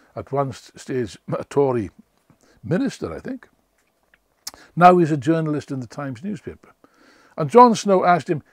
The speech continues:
"Is this the biggest crisis you've ever seen?" And Matthew Parris replied, "Well, look, I can remember just about the Suez crisis, nineteen fifty-six. I can remember it also."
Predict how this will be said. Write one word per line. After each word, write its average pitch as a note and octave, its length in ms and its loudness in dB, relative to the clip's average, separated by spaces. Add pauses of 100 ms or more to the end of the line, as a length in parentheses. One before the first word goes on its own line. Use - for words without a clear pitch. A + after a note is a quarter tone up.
(220)
"Is A#3+ 420 -2
this G#3+ 260 -4
the F3+ 140 -6
biggest F#3+ 500 -4
crisis G3 540 -8
you've D#3+ 160 -8
ever F#3+ 240 -8
seen?" A#3 380 -10 (1120)
And F3 180 0
Matthew E3+ 240 2
Parris D#3+ 340 2
replied, C#3+ 240 0
"Well, D#3+ 120 4
look, - 280 2 (460)
I E3+ 180 8
can F#3 180 2
remember C#3+ 560 -2
just B2+ 320 -6
about A#2+ 260 -4
the - 100 -10
Suez A#3 400 -2
crisis, F2 460 -10
nineteen A#2+ 300 -2
fifty-six. C3+ 600 -10
I A#2+ 80 -8
can A2 200 -12
remember B2+ 400 -8
it D3 120 -14
also." - 420 -12